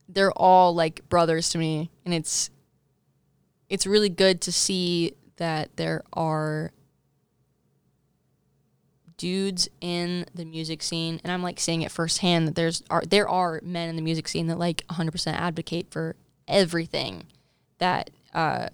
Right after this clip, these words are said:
that a female artist needs to succeed, and, and just, I don't know. It's, it's super reassuring to see someone that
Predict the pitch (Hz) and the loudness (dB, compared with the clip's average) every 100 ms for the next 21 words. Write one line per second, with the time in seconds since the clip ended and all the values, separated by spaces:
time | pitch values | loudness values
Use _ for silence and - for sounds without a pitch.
0 | - - 165 170 165 165 - 160 - 165 | -12 -6 -6 -2 -2 -2 -2 -4 -4 -4
1 | 160 - - 170 - 165 165 160 160 156 | -4 -4 -4 -4 -4 -2 0 0 0 -2
2 | - - 160 156 156 _ _ _ _ _ | -6 -6 -4 -2 -4 _ _ _ _ _
3 | _ _ _ _ _ - 190 - - _ | _ _ _ _ _ -2 0 -2 -6 _
4 | _ _ _ _ _ _ _ - 220 170 | _ _ _ _ _ _ _ 0 2 0
5 | 147 - _ _ _ _ _ _ _ 208 | -8 -16 _ _ _ _ _ _ _ -4
6 | 208 - - _ - 190 - 262 240 226 | -2 -6 -10 _ -8 -2 0 0 4 6
7 | 226 214 - - 180 175 170 170 160 165 | 8 6 2 -4 0 0 0 -2 -2 -2
8 | 156 - 151 151 156 - - 160 160 160 | -2 -2 -4 -6 -8 -8 -6 -4 -4 -4
9 | 160 165 _ _ _ 165 156 156 | -6 -8 _ _ _ -10 -8 -8